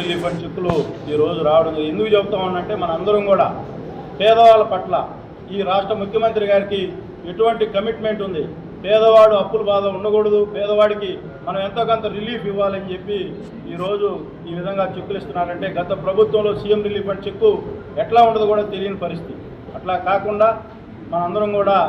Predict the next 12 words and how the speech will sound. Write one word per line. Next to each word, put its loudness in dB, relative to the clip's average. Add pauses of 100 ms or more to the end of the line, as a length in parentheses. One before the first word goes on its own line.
(140)
ఈ -6 (100)
ముఖ్యమంత్రి -2
గారికి 0
పేదవాళ్ళ 0
పట్ల -6
ఎటువంటి -6
అభిప్రాయం -2
ఉందో 2 (460)
మనందరం -2
కూడా 2
గుర్తుపెట్టుకోవాల్సిన -2 (120)
అవసరం -4